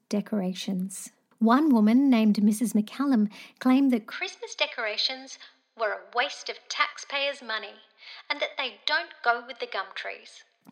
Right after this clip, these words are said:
Bah humbug. But most people interviewed said that Canberra needed more. Mister Halifax explained that Canberra was lacking something, not having decorations, and it would be a much brighter place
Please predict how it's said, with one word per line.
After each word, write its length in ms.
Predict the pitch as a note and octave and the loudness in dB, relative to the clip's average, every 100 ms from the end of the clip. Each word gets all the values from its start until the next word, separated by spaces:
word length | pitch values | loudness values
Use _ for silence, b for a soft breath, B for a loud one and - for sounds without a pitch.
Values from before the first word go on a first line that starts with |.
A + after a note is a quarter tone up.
| _ | _
Bah 380 | - A#3+ C4+ D4 C4 | 2 2 2 0 0
humbug. 480 | A3+ G#3 F3+ G#3 - _ _ _ | 2 2 0 -6 -14 _ _ _
But 280 | G#4+ G#4 E4+ | 0 0 2
most 240 | G4 G#4+ | 2 4
people 240 | G#4+ G#4 D4+ | 0 0 0
interviewed 560 | C#4+ C#4 C4 B3+ A#3 | 0 2 4 4 2
said 240 | - C#4 B3 | 0 -4 -4
that 100 | - | -10
Canberra 520 | - C#4+ E4 E4+ F4+ | -8 -4 -2 0 0
needed 500 | D4 A3+ A3+ A#3 A3 | 2 4 2 0 0
more. 420 | G3+ G#3 G3+ G#3 _ | 0 2 -2 -8 _
Mister 280 | G4 - D4+ | -4 0 -2
Halifax 720 | - - F4 F#4 G3+ G#3 - | -2 -4 -4 -4 -6 -6 -10
explained 640 | G#3+ - - G#3 G3+ G#3 - | -10 -10 -4 -2 0 -4 -8
that 200 | C4+ - | -12 -12
Canberra 440 | - E4+ F4 F#4 | -14 -12 -12 -12
was 200 | E4+ D#4+ | -12 -12
lacking 500 | C4 A#3+ A#3+ - A#3 | -12 -10 -12 -14 -16
something, 520 | A3 - F#3+ _ F#3+ F#3+ _ B B _ | -16 -12 -14 _ -16 -18 _ B B _
not 160 | D#4 - | -10 -6
having 320 | B3 A#3 A3 | -8 -8 -12
decorations, 840 | G3+ - G#3+ F#3+ - C#4 E4+ G#4 B B B - | -14 -14 -16 -12 -8 -8 -10 -18 B B B -6
and 80 | D4+ | -6
it 80 | D4 | -8
would 120 | C4+ | -12
be 120 | D4+ | -10
a 80 | D4 | -10
much 420 | C4+ C4+ C#4 - - | -10 -14 -8 -10 -10
brighter 380 | A#3+ B3 B3+ C4 - | -10 -8 -6 -10 -14
place 460 | - G#3+ A#3+ C#4+ | -14 -12 -12 -16